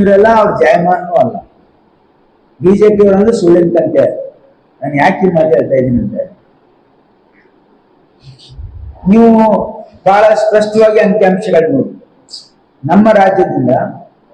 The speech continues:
ಸುಮಾರು ನಾಲ್ಕು ಲಕ್ಷ ಕೋಟಿ ಇಂತ ಜಾಸ್ತಿ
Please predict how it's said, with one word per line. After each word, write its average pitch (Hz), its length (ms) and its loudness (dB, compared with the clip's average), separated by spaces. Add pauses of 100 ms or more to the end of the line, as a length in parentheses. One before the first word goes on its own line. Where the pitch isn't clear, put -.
(880)
ಸುಮಾರು 202 440 4 (680)
ನಾಲ್ಕು 208 340 0 (120)
ಲಕ್ಷ 180 200 -4 (160)
ಕೋಟಿ 180 320 -2 (1400)
ಇಂತ 180 140 -4 (180)
ಜಾಸ್ತಿ 190 380 -2